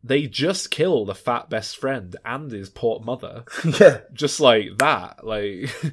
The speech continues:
Speaker 1: <laughs> in a really quite tragic way. It's very
Speaker 2: And they
Speaker 1: sort
Speaker 2: never
Speaker 1: of, you,
Speaker 2: really
Speaker 1: you sort of
Speaker 2: deal with the aftermath of that in any kind of emotional sense.
Speaker 1: Yeah.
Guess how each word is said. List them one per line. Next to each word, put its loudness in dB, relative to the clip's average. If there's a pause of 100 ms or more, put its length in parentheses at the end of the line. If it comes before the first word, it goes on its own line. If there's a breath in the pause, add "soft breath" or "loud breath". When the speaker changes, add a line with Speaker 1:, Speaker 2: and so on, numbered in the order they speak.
(380 loud breath)
Speaker 1:
<laughs> -4
in 4
a 2
really 4
quite 0
tragic -4
way. -4
It's -18
very 0
Speaker 2:
And 2
they 4
Speaker 1:
sort 2
Speaker 2:
never 2
Speaker 1:
of, 4
you, 2
Speaker 2:
really 4
Speaker 1:
you 4
sort 4
of 4
Speaker 2:
deal 8
with 2
the 4
aftermath -6
of -10
that -8
in -8
any -10
kind -8
of -8
emotional -8
sense. -16
Speaker 1:
Yeah. -8